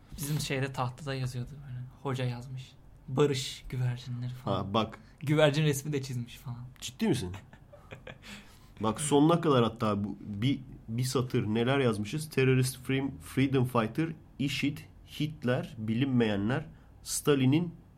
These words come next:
Speaker 2: düşmanı olması, bu kadar. Kim bilir ne demişim.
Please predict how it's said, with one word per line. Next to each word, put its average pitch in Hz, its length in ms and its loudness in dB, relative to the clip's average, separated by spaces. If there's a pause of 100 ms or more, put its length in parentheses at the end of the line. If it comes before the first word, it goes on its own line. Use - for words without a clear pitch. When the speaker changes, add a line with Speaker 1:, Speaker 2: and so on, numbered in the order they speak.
(160)
Speaker 2:
düşmanı 123 440 2
olması, 113 560 0 (560)
bu 110 100 -8
kadar. 85 320 -4 (400)
Kim 117 180 -2
bilir 110 100 0
ne 110 120 2
demişim. 95 300 -4